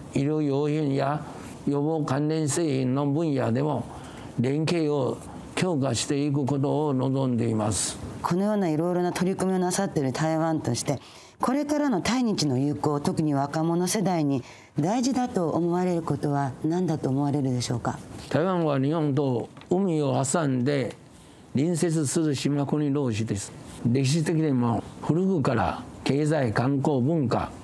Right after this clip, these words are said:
Speaker 1: 教育など様々な分野でいずれも緊密な交流があります。これから我々は先人から続く長い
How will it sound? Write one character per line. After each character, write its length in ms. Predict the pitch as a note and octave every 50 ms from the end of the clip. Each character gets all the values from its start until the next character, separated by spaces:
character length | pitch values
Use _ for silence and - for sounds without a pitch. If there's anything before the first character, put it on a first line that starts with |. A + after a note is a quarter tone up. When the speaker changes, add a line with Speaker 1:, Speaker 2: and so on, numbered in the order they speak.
| - - - - - - - - - -
Speaker 1:
教 220 | - B2+ C#3 D#3
育 240 | E3 D3+ - D3 A#2+
な 160 | B2 C#3 D#3
ど 240 | D3 A#2 G2 - -
様 260 | - - B2 B2+ C#3
々 220 | D3 D#3+ D#3+ E3
な 100 | D3+ C#3+
分 240 | C#3 C#3+ D3+ D3+ C#3
野 240 | B2+ A#2 G2+ F#2 F2 - - - - - - - -
で 300 | B2 D3 E3 E3+ D3 - - - -
い 80 | -
ず 140 | A#2 A2+ E3
れ 120 | E3+ F3 F3+
も 280 | F3 E3+ D#3+ C3 - - - - - - - - - - -
緊 180 | - C3+ D3+
密 260 | D#3+ E3 D#3 D#3 E3+ D#3+
な 160 | E3 E3 D#3
交 280 | B2 A2+ - C3 C#3
流 160 | C#3+ D3+ C#3+ A#2+
が 280 | C3 B2 A#2+ A2 -
あ 60 | A#2
り 80 | A2 A#2+
ま 160 | B2 B2 B2
す。 260 | A#2 - - - - - - - - - - - - - - - - -
こ 120 | - C3
れ 100 | C#3+ D#3+
か 80 | D#3 E3
ら 220 | D#3+ D#3 C#3 C3 - - - - - -
我 160 | B2 B2+ C#3+
々 140 | D3+ D#3 D#3 D#3 D#3+ D#3 D3 C#3+
は 240 | C#3+ C3 A#2 - - -
先 340 | - - - C#3 D3 D#3
人 240 | E3 E3+ E3 D#3+ D3+
か 80 | D3 C#3+
ら 220 | C#3 A2+ - A#2 -
続 280 | - - E3+ F3 F#3+ F3
く 120 | F3 F#3
長 400 | E3+ D#3 C#3 C3+ C#3+ E3 F#3+ G3
い 220 | F3 D3 A#2 G#2+